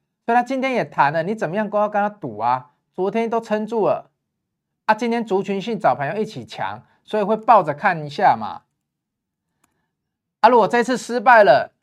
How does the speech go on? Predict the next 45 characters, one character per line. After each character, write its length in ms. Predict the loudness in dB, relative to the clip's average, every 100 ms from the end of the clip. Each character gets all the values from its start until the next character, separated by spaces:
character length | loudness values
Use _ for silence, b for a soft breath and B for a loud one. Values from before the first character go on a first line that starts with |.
| _ _
你， 340 | -8 -8 -8 _ -10
你 140 | -2
还 100 | 4
要 80 | 4
抱 180 | 6 4
到 140 | 4
下 180 | 4 2
面 160 | 2 0
才 160 | -2
停 180 | 0 -4
损 160 | -4 -2
吗？ 440 | -2 -2 -6 -14 _ -8
才 100 | -6
停 200 | -4 -4
利 160 | -4
吗？ 160 | -2 -2
不 160 | 0 0
用 180 | 2
吧。 240 | 4 4 2
这 180 | -2 -4
一 60 |
次 160 | -2 -6
如 120 | -4
果 120 | -4
你 80 | -6
失 220 | -8 -8
败 240 | 0 2 2
了， 240 | -2 -8 _ _ _ _ _ _ _ _ -8
假 100 | -6
设 120 | -4
你 100 | -4
跟 120 | -4
雷 100 | 0
老 100 | 2
板 140 | 0
一 40 | 0
样 160 | -2
把 280 | 2 2 0 -10
稳 160 | -6
懋 140 | -2 -2
转 200 | -4 -8
宏 160 | -10
捷 160 | -8 -6
科 220 | -6 -4
的， 240 | -6 -8